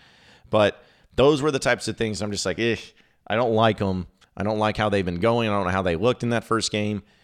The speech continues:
And these are some of the stuff, at least we know where they stand and where they're gonna have to work on.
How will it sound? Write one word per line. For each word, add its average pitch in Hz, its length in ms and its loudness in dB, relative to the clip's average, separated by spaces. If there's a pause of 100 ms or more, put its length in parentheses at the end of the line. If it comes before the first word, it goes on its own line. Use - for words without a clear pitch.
(140)
And 101 120 -4
these 104 160 -2
are 95 60 -2
some 98 200 0
of 98 60 -2
the 92 60 -4
stuff, 92 240 -2
at - 80 -6
least 101 180 -4
we 101 100 -2
know 107 140 0
where 110 140 2
they 95 80 2
stand 147 380 0
and 104 100 -2
where 104 140 0
they're 92 80 -2
gonna 82 160 -4
have 85 140 -6
to 80 80 -6
work 78 260 -8
on. 62 180 -12